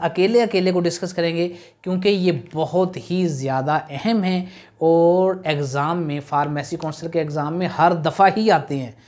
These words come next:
और इनके आने के चांस नाइंटी नाइन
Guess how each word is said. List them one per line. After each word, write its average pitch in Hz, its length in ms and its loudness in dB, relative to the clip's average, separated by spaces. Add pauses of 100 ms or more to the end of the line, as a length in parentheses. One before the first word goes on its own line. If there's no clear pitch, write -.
(200)
और 175 180 0
इनके 180 320 0
आने 165 220 0
के 165 120 0
चांस 160 460 -4
नाइंटी 147 440 -2
नाइन 156 580 0